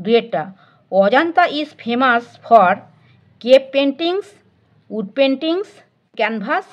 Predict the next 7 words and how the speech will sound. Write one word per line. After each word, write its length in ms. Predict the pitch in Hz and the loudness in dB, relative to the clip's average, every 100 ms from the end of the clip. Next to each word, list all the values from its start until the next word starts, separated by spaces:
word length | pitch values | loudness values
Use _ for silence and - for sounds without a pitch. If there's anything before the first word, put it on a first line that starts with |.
| - | -6
paintings। 480 | 214 190 180 165 151 _ _ _ _ _ _ | -4 -4 -6 -12 -16 _ _ _ _ _ _
কোনটা 240 | 220 220 247 | -8 -2 -2
হবে? 180 | 277 311 523 - _ _ _ _ | 0 -2 -6 -12 _ _ _ _
কেভ 160 | 269 294 262 | 0 0 0
পেইন্টিংস, 460 | 208 185 185 165 | -8 -8 -10 -14
সেখানে 380 | - _ - 214 | -18 _ -10 -8
এখানে 160 | 202 240 | -6 -8